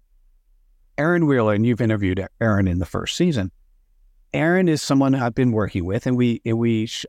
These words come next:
I shared, uh, with Aaron is I heard his C pop and shared it with him, and it's fantastic as well. And what Aaron, what may or may not have come up with the interview is Aaron,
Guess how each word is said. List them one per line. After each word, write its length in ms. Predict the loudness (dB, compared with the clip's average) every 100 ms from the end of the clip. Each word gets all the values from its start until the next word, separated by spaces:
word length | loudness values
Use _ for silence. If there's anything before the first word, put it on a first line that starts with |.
| -6
I 80 |
shared, 560 | -4 -2 0 0 0 0
uh, 380 | 2 2 -2 -4
with 220 | -2 -2
Aaron 320 | 0 0 0 0
is 200 | -2 -6
I 120 | -8
heard 420 | -8 -6 -2 0 0
his 160 | -2
C 160 | -2 -2
pop 320 | 0 -2 -2
and 100 | -4
shared 300 | -2 -2 0
it 60 | 0
with 200 | -2 -2
him, 260 | -2 0
and 200 | 0 -2 -6 _ _ -4
it's 260 | -2 -2
fantastic 880 | -4 -2 -2 -4 -6 -6 -6 -8 -4
as 120 | -4 -4
well. 380 | -6 -8 -12 -16 _ -20 -20 -20 -20 _ _ _ _
And 440 | -2 0 2 0 -2 _ _ _ _ _ _ _ _ _
what 260 | 0 2 0
Aaron, 260 | 0 0 0
what 200 | 0 -2
may 300 | 0 0 2
or 60 | 2
may 120 | 0
not 200 | 0 -2
have 120 | -4
come 180 | -2 0
up 180 | 0 -2
with 100 | -2
the 100 | 2
interview 360 | 2 2 0
is 180 | -2 -4 -4
Aaron, 440 | 0 2 2 0